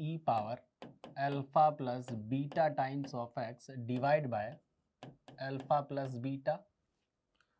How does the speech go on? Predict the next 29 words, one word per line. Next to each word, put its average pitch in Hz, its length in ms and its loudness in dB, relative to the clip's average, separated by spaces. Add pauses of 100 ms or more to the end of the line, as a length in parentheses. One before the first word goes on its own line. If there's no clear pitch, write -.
(100)
और 123 100 0
इसका 156 220 6
भी 156 100 8
आप 151 120 10
इंटीग्रेशन 147 420 4
करोगे 147 220 6
तो 139 120 4
alpha 139 220 2
plus 139 220 2
beta 135 200 2
डिवाइड 131 300 4
जो 127 80 0
है 123 280 0
डिवाइड 139 280 6
में 139 100 2
आ 113 40 0
जाएगा, 117 380 -2 (560)
तो 131 140 -2
ये 139 160 2
हमारे 139 240 6
पास 143 260 4
हो 117 100 -2
गया 127 260 0 (200)
minus 156 340 2 (120)
of 135 140 -6 (140)
e 175 160 -6 (140)
power 113 260 4 (840)
alpha 147 540 6
plus 135 340 -2